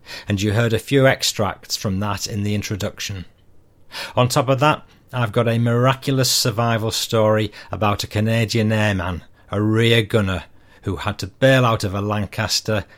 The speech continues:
over Belgium. And I've got another super story from Australia, coincidentally based around New Guinea, about a tough Australian commando who was taken out of action by his appendix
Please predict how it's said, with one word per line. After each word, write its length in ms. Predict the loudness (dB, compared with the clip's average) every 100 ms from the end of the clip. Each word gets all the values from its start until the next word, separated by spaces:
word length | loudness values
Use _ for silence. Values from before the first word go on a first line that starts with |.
| -14 -4
over 260 | -2 -2
Belgium. 600 | -4 -2 -4 -4 -6 -8 -10 -20 _ -20 -20 _ _ -20 _ -20 -20 _ _ -20 -18 -8 2
And 140 | 2
I've 80 | 4
got 140 | 4
another 420 | 4 4 6 4
super 380 | 4 2 2 2
story 640 | 0 2 6 6 6 2 -2 -10
from 220 | -2 0
Australia, 640 | 0 -2 -2 -2 0 -2 -4
coincidentally 960 | 0 2 4 2 2 2 2 2 0
based 380 | 2 2 2 0
around 440 | 0 0 0 0
New 280 | 0 0 -2
Guinea, 500 | -2 -2 -2 -4 -10 -20 _ -20 -18 -10
about 300 | 0 2 0
a 60 |
tough 520 | -2 -2 2 2 0 -10 -20 -12
Australian 840 | -2 0 0 2 4 6 6 2 0
commando 760 | 0 2 2 0 -2 -2 -4 -8 -6
who 100 | -2
was 160 | -2
taken 340 | 0 0 0 0
out 160 | 0
of 100 | 0
action 560 | 0 0 -2 -2 0 0 -4 _ -20 -20 _ -8 -6 -6 -12 -8
by 220 | 0 2
his 180 | 4 4
appendix 840 | 2 0 0 2 0 -2 -4 -6